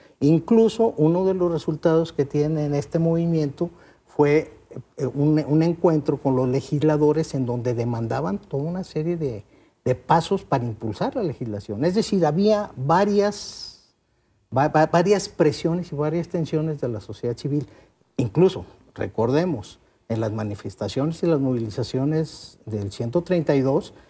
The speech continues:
siempre se pasaba por Televisa. Siempre se pasaba y había un reclamo directo al manejo y a la cobertura tendenciosa o la falta de, o la, exacto, siempre lo ha habido, ¿sí? O sea, ahí está, o sea, sí hay una audiencia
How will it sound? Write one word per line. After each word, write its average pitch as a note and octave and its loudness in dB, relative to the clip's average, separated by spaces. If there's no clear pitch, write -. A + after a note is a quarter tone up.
siempre F3+ 2
se C3+ -2
pasaba B2 -2
por G#2 -8
Televisa. - -14
Siempre E3+ 0
se D3 -6
pasaba D#3 -2
y B2+ 0
había B2+ 0
un C#3 0
reclamo D#3 0
directo F3 2
al C#3+ 4
manejo F3 4
y - 6
a B2+ 2
la A2+ -4
cobertura F3 0
tendenciosa D3+ 2
o C3+ 0
la B2+ -2
falta C#3+ -4
de, A2+ -6
o A2+ -6
la, A#2 -12
exacto, - -16
siempre G3 -6
lo C3 -4
ha A#2+ -6
habido, G2+ -12
¿sí? - -10
O C3 -6
sea, C3+ -2
ahí D#3 6
está, C3 -4
o A2+ -12
sea, G#2+ -8
sí A3+ 2
hay F#3+ 0
una E3+ 2
audiencia E3 2